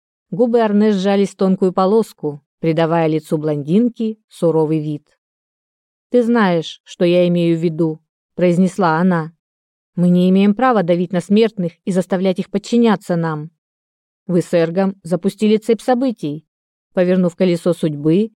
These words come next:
и поменяв местами две души. Теперь мы можем только делать ставки и наблюдать,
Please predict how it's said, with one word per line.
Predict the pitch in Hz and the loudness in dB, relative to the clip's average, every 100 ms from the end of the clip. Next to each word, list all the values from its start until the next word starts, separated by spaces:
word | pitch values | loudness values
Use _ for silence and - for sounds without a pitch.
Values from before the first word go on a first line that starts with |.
| _ _ | _ _
и | 185 | -4
поменяв | 185 180 180 175 | 0 0 0 0
местами | 180 170 - 175 185 | -2 -4 -2 0 2
две | 180 190 | 2 0
души. | 185 226 233 175 156 _ _ _ _ _ _ _ _ _ _ | 0 -2 -2 -2 -4 _ _ _ _ _ _ _ _ _ _
Теперь | 180 233 254 | -4 0 2
мы | 247 | 2
можем | 233 226 214 | 2 2 2
только | 220 214 | 0 0
делать | 196 220 220 208 | 2 2 2 -2
ставки | - 202 - 214 | -2 -2 0 0
и | 208 | 2
наблюдать, | 208 226 196 156 139 _ | 2 2 0 -2 -4 _